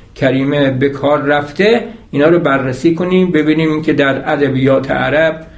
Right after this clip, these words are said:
چه مفاهیمی داره و در این آیه‌ای که می‌خوایم تفسیر کنیم مناسب‌ترین معنا کدامه.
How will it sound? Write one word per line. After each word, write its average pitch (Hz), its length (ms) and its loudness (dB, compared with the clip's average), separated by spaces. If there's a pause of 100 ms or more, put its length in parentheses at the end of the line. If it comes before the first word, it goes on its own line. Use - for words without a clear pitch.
(200)
چه - 240 -2
مفاهیمی 170 840 2
داره 220 520 2 (340)
و 143 140 4
در 151 180 2
این 220 120 2
آیه‌ای 170 380 2
که 226 120 0
می‌خوایم 175 300 2
تفسیر 156 400 0
کنیم 196 240 2
مناسب‌ترین 143 720 0
معنا 131 320 2
کدامه. 120 500 -2